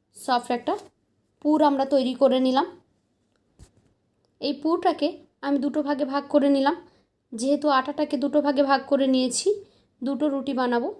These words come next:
সেই জন্য পুরটাও দুভাগে ভাগ করে নিলাম। এখন একটা একটা ডো নিয়ে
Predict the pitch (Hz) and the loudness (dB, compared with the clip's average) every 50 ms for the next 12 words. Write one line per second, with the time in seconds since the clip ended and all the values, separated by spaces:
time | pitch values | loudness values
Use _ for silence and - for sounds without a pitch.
0 | - _ _ _ _ - - 285 269 240 214 240 240 247 302 403 - - _ _ | -16 _ _ _ _ -6 -2 -2 -2 0 -2 -2 -2 -2 -4 -6 -8 -14 _ _
1 | _ _ _ _ _ - 285 277 233 269 262 320 392 294 285 247 233 240 226 254 | _ _ _ _ _ -6 -6 -4 -2 -2 -2 -2 -2 -2 -2 -2 -2 -4 -4 -4
2 | 240 226 226 196 - - 190 190 185 185 180 175 175 180 196 196 196 - _ _ | -4 -4 -4 -6 -4 -2 -2 -2 0 -2 -4 -4 -4 -6 -8 -8 -10 -16 _ _
3 | _ _ _ _ _ _ _ _ _ _ _ _ _ _ _ _ _ _ _ - | _ _ _ _ _ _ _ _ _ _ _ _ _ _ _ _ _ _ _ -4
4 | 262 285 - 330 320 302 277 269 - - - 311 311 311 - - 320 294 247 294 | -4 0 0 2 4 4 4 2 0 -2 -2 -2 -2 -2 0 2 2 4 6 6
5 | 285 269 269 277 277 294 403 | 6 6 6 6 6 4 4